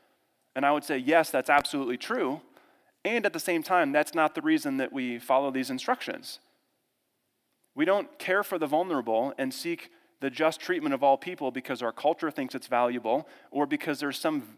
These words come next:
some benefit that we get out of it. We follow these instructions because they reflect the character of God.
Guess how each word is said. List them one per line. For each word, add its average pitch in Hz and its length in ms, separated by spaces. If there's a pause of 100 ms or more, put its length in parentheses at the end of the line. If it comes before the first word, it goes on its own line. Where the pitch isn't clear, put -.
(140)
some 147 220
benefit 151 500
that 151 80
we 131 120
get 127 160
out 214 200
of - 80
it. - 140 (1200)
We 156 140
follow 208 360
these 165 200
instructions 127 800
because 143 340
they 151 160
reflect 135 560
the 147 80
character 139 500
of 110 140
God. - 360